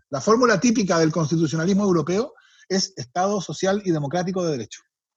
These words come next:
Esa es la fórmula española, alemana, etcétera. Y eso es un Estado que no tiene, en re-, respecto a los derechos sociales, su deber no es asegurar las condiciones del mercado, su deber es asegurar derechos sociales, asegurar el derecho a la educación,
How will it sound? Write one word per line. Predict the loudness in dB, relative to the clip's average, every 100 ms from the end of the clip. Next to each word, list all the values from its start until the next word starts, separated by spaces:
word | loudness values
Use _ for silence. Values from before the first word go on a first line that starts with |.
| _ _ _ _ _
Esa | -4 -2
es | -2
la |
fórmula | 0 0 2 0
española, | -2 -4 -2 0 0 0 -2
alemana, | -4 -4 -4 -4 -2 -4 -6
etcétera. | -12 -16 -18 _ _ _ _ _ -4
Y | 0
eso | 0 0
es | 0
un | -2
Estado | -4 -4 -4 -4 -4 -10 _
que | -6
no | -4 -4
tiene, | -4 -4 -6 -8 -12
en | -12
re-, | -12 -14 -16
respecto | -14 -10 -10 -8
a |
los | -8
derechos | -8 -8 -12
sociales, | -10 -8 -8 -12
su | -10 -6
deber | -4 -4 -6
no | -6 -4
es | -6 -8
asegurar | -12 -8 -6 -6 -10 -16
las |
condiciones | -10 -10 -8 -10
del | -8
mercado, | -10 -10 -16 -18
su | -14
deber | -10 -8 -10 -12
es | -18 -18
asegurar | -16 -10 -6 -6 -8 -14 _ _ _ _ _
derechos | -8 -6 -8
sociales, | -10 -10 -12 -16
asegurar | -16 -10 -6 -6 -8
el | -10
derecho | -10 -10
a | -10
la |
educación, | -10 -10 -8 -8 -10